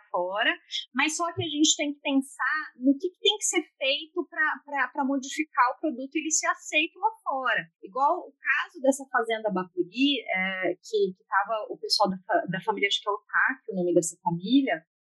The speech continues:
é, junto com o Rui, que é justamente o dono da comercial exportadora que fez, que ajudou essa empresa a fazer essas exportações, ele me falou, "Miriam, a gente teve que fazer uma série de adaptações naquele produto, porque, por exemplo,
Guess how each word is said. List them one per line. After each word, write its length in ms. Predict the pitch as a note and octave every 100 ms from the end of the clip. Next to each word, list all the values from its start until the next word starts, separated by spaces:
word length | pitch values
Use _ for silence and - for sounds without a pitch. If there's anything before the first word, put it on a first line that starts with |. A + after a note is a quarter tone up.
| -
é, 160 | G3+ G3+
junto 300 | F3+ B3 B3 C4+
com 100 | B3
o 200 | A#3+ F#3+ A#3+
Rui, 180 | D#4 D#4 -
que 80 |
é 140 | A#3 C#4+
justamente 480 | C#4 - A3 A3+ A#3+
o 40 |
dono 200 | G3+ B3+
da 140 | A3 -
comercial 380 | G3+ - F3+
exportadora 520 | F#3+ - - F#3+ F#3 F#3
que 140 | _ -
fez, 320 | G3+ A3+ -
que 120 | -
ajudou 340 | G#3 G3 F#3 B3
essa 160 | C#4+
empresa 380 | B3+ - F#3+ G#3
a 60 | G3+
fazer 160 | F#3
essas 200 | F#3 F#3+
exportações, 640 | F#3 - - F#3 - A#3+ D#4+
ele 160 | D4+
me 100 | C4+
falou, 160 | C#4 C#4+
"Miriam, 220 | D#4+ C#4
a 320 | - _ _
gente 120 | C#4 D4+
teve 120 | D#4+
que 80 | E4+
fazer 120 | E4
uma 160 | F4 -
série 580 | - F#4+ E4 F#4 A4 F#4+
de 80 |
adaptações 540 | C#4+ B3+ - A#3 A#3 A3+
naquele 300 | E4 - A4+
produto, 640 | A#3+ G3+ G3 D#4 F4+ D#4+
porque, 220 | - - C#4
por 140 | D4+
exemplo, 420 | D#4+ D#4 A#3+ A3